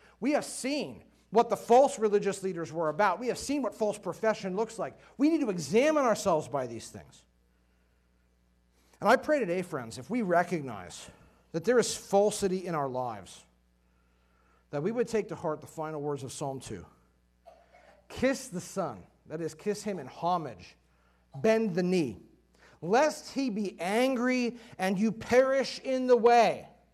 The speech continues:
for his wrath is quickly kindled."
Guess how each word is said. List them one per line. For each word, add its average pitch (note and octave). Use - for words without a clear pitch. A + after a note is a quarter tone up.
for A3+
his E3
wrath G3
is G#3
quickly C4+
kindled." D4